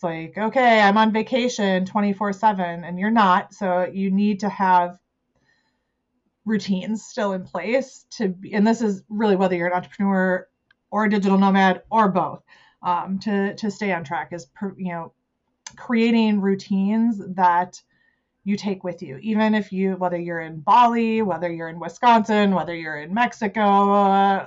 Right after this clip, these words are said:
anywhere in the world. Like, I wake up every morning and I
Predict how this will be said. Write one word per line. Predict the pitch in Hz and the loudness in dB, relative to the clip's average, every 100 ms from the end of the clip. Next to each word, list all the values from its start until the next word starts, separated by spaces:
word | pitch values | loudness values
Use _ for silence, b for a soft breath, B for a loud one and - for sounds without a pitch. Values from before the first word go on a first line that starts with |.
| - | -2
anywhere | 240 254 233 214 | 0 2 0 2
in | 208 185 | 0 -2
the | |
world. | 180 208 185 165 170 | -2 -2 -2 -4 -6
Like, | 175 _ 147 _ _ _ b b b b | -12 _ -20 _ _ _ b b b b
I | 175 170 | -4 -2
wake | 202 214 | 0 2
up | 247 254 | 2 4
every | 262 269 | 2 2
morning | 254 254 262 285 294 | 0 2 2 0 -2
and | 202 185 | -2 -2
I | 185 190 208 196 | 0 0 -2 -4